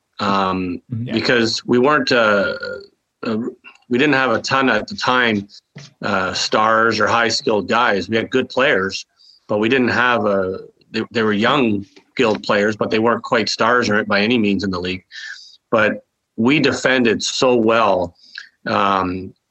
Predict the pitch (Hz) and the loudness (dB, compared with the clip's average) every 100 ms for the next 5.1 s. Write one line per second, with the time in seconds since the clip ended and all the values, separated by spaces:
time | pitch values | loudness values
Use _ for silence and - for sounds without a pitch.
0 | _ - - - 117 117 117 120 113 143 | _ -16 -8 -6 0 0 2 2 2 2
1 | 113 104 104 107 101 - 107 107 110 - | 2 0 0 0 0 0 2 2 0 -2
2 | 107 120 110 101 - 113 123 139 117 113 | -2 0 0 0 -2 0 0 2 2 2
3 | 107 98 117 117 120 143 123 90 - _ | 2 2 2 2 2 2 0 0 -2 _
4 | - - - - 113 110 113 113 117 123 | -20 -20 -12 -2 2 4 4 2 2 0
5 | 143 | 0